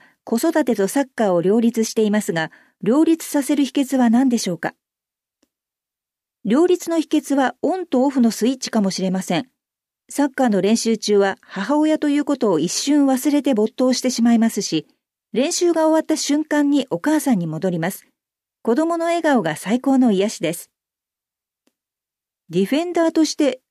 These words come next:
特に岩清水選手が大切にしていることがあれば教えてください。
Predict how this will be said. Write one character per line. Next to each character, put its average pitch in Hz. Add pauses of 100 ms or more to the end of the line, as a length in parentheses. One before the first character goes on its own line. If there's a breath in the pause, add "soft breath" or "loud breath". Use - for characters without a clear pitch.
特 320
に 202
岩 233
清 349
水 285
選 277
手 262
が 196
大 262
切 285
に 277
し -
て 277
い 269
る 269
こ 269
と 262
が 226
あ 233
れ 226
ば 185
教 170
え 190
て 185
く 185
だ 180
さ 175
い。 -